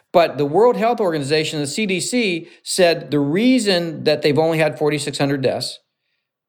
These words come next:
right, it, it has no, it, you can't compare it to any data model in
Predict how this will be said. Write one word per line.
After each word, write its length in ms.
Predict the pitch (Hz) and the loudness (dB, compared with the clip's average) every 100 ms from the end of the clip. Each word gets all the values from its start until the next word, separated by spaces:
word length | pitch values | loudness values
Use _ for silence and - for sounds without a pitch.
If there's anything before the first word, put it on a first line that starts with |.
| _ | _
right, 200 | 135 143 | 2 2
it, 200 | 139 117 | 2 -4
it 100 | - | -4
has 260 | 127 135 123 | 0 0 0
no, 520 | 131 147 180 190 180 | 0 2 4 4 4
it, 220 | 139 135 - | 0 -6 -8
you 180 | 147 | -8
can't 260 | 151 196 208 | -2 -2 0
compare 380 | 185 147 170 160 | -4 -2 2 2
it 100 | - | 0
to 140 | - - | -10 -4
any 480 | 170 208 214 208 - - _ _ 123 | 0 2 2 0 -6 -20 _ _ 0
data 360 | 165 180 190 | 4 4 2
model 460 | 170 147 139 135 143 | 0 0 0 0 0
in 240 | 139 135 | -4 -6